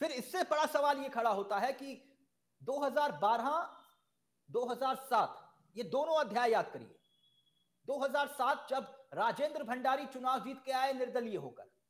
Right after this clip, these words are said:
कांग्रेस से बागी हुए थे, चुनाव जीते, ना सिर्फ चुनाव जीते बल्कि खंडूरी सरकार को समर्थन दिया, बल्कि मंत्री भी बने। उस समय यशपाल बेनाम भी चुनाव जीते थे,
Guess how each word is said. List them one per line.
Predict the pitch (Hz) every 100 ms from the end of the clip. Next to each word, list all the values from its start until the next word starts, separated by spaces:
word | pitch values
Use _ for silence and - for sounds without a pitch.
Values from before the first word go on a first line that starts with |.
| _ _ _ -
कांग्रेस | 208 269 285 262
से | 277
बागी | 254 254 262
हुए | 226 151
थे, | - - _ _ _ _ _ _
चुनाव | 208 226 294 208
जीते, | 277 285 320 - - _ _ _ _ _ _ _ 160
ना | 262
सिर्फ | 320 277
चुनाव | 262 269 294
जीते | 285 277 320
बल्कि | 254 262 294 302 - _ _ _ _ _ _ _ _ -
खंडूरी | 226 277 302
सरकार | 302 285 294 294
को | 294
समर्थन | 277 262 262 294
दिया, | 294 311
बल्कि | 269 311
मंत्री | 285 285 320
भी | 294
बने। | 175 120 - _ _ _ _ _ _ _ _ _ _ _ _ _ _ _ _ _ _ _ _ _
उस | 226 233
समय | 302 302
यशपाल | 269 - 294 311
बेनाम | 294 294 302
भी | 311
चुनाव | 285 285 254
जीते | 233 151
थे, | - -